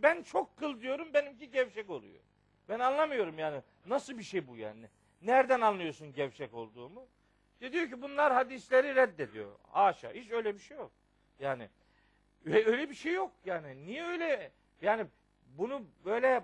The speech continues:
burada da bırakmıyor. Diyor ki, "Peygambere karşı bu." La havle ve la kuvvete illa billah. Ya Hazreti Kur'an'ın peşinden giden adam otomatik peygamberimizin peşinden gidiyor demektir yani.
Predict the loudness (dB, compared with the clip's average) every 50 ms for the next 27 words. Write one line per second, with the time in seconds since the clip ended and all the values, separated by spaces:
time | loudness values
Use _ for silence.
0 | -2 0 4 4 4 4 4 6 6 6 6 6 4 4 2 -2 -16 -18 -16 -14
1 | -10 -10 -10 -10 -10 -10 -12 -12 _ _ _ _ 0 0 0 2 0 -2 0 0
2 | 2 2 2 2 2 0 0 0 0 -6 -16 -18 -18 -20 _ -6 -2 0 0 0
3 | 0 -2 -6 -8 -8 -8 -8 -8 -8 -10 -12 -14 -16 -20 -20 -20 -20 _ -20 -20
4 | -20 -20 -20 -20 -20 _ _ _ _ _ _ _ _ _ _ _ _ _ _ _
5 | _ _ _ _ _ _ _ _ _ _ _ _ _ _ _ _ _ _ _ _
6 | _ _ _ _ _ -8 -8 -6 -6 -6 -8 -10 _ _ _ _ _ _ _ _
7 | _ _ _ _ _ _ _ _ -4 -4 -2 -2 -2 -2 -2 -4 -8 -8 -4 -2
8 | 2 4 4 4 4 2 -2 -6 -8 -8 -8 -8 -10 -12 -10 -8 -8 -10 -10 -10
9 | -8 -4 -4 -2 -2 -2 -4 -6 -6 -8 -14 -12 -10 -8 -8 -8 -8 -8 -10 -18
10 | _ -8 -6 -6 -6 -4 -6 -8 -6 -6 -8 -8 -8 -10 -14 -14 -16 -16 -14 -12
11 | -12 -12 -12 -14 -14 -12 -12 -12 -12 -14 -16 -18 -18 -16 -14 -14 -12 -10 -10 -10
12 | -10 -12 -14 _ -20 -20 -20 -18 -18 -18 -20 _